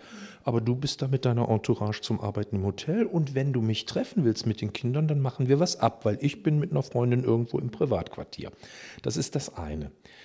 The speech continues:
Ähm, auch bei Musik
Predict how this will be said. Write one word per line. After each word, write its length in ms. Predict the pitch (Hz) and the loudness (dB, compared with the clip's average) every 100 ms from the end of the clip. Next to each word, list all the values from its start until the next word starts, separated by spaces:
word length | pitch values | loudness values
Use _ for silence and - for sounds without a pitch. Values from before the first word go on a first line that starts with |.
| - - - - | -20 -20 -4 2
Ähm, 680 | 127 123 123 127 131 127 135 - _ _ _ - | 4 4 4 4 2 0 -2 -10 _ _ _ -2
auch 140 | - - | 0 2
bei 160 | 82 | 0
Musik 540 | 80 92 104 190 - | 0 2 4 2 0